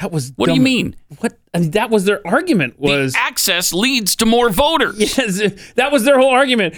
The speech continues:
Speaker 1: Oh,
Speaker 2: Yeah.
Speaker 1: you know, uh, uh, Governor Kemp made sure when he was in his <clears throat> role with the election people, uh, that he would get, uh, the voters off the ba-, off the, uh, rolls.
Speaker 2: Mm-hmm.
Speaker 1: And so Shannon Bream's like, "Yeah, the, you got, like, plus seven hundred sixty-three more v-,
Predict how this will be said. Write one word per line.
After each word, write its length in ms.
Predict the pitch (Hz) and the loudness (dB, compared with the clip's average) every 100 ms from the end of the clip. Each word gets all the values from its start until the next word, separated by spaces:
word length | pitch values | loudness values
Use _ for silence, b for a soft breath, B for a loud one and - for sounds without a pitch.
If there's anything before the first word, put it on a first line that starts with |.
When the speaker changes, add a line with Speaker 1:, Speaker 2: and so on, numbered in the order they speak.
| B - | B -2
Speaker 1:
Oh, 60 | - | 0
Speaker 2:
Yeah. 220 | 214 202 | 2 0
Speaker 1:
you 140 | 180 | 0
know, 260 | 180 180 175 | 0 0 2
uh, 20 | |
uh, 600 | 160 160 156 151 156 151 | 2 0 -2 -4 -6 -6
Governor 440 | 151 151 208 185 | -6 -4 -2 -4
Kemp 400 | 151 202 254 - | -4 -6 -6 -10
made 340 | 147 156 170 156 | -8 -4 -4 -4
sure 480 | - 220 214 156 147 | -2 0 2 -2 -4
when 240 | 151 147 | -4 -4
he 140 | 165 | -2
was 200 | 180 151 | -2 -2
in 120 | 165 151 | -2 -2
his 200 | 160 135 | -4 -4
<clears throat> 40 | |
role 320 | 147 208 190 | 0 2 2
with 80 | 156 | -2
the 80 | 156 | -6
election 540 | 151 196 240 - 147 | -6 -6 -6 -10 -18
people, 420 | - 160 147 156 151 | -6 -4 -4 -4 -2
uh, 140 | 151 | -2
that 220 | 147 147 | -2 -2
he 160 | 143 175 | -2 -6
would 320 | 151 147 139 | -6 -10 -8
get, 300 | 156 180 - | -8 -8 -6
uh, 280 | 147 139 139 | -6 -4 -6
the 240 | 139 135 | -8 -8
voters 400 | 131 190 202 156 | -2 -2 0 0
off 220 | 190 190 - | -2 -4 -6
the 80 | |
ba-, 260 | 156 190 233 | -6 -4 -2
off 220 | 170 185 | -2 -2
the, 240 | 180 170 170 | -2 0 0
uh, 80 | 160 | 0
rolls. 560 | 180 269 185 113 117 - _ _ _ | 2 2 2 -4 -12 -20 _ _ _
Speaker 2:
Mm-hmm. 120 | - 185 | -2 0
Speaker 1:
And 320 | 214 208 170 | 0 -2 -2
so 180 | 220 190 | -2 0
Shannon 360 | - 233 214 | 0 0 2
Bream's 280 | 196 240 185 | 2 2 2
like, 320 | 196 180 - - | 0 0 -6 -4
"Yeah, 200 | 196 202 | -2 0
the, 300 | 214 190 - | -2 -2 -4
you 140 | 196 | -2
got, 180 | 226 233 | 0 0
like, 240 | 208 165 | 0 -2
plus 240 | - 226 - | -2 -2 0
seven 240 | 226 226 | -2 0
hundred 260 | 220 208 180 | 0 0 -2
sixty-three 680 | 208 185 202 185 190 196 | -2 -4 -4 -4 -2 0
more 240 | 196 190 175 | 0 -2 -4
v-, 180 | 160 | -8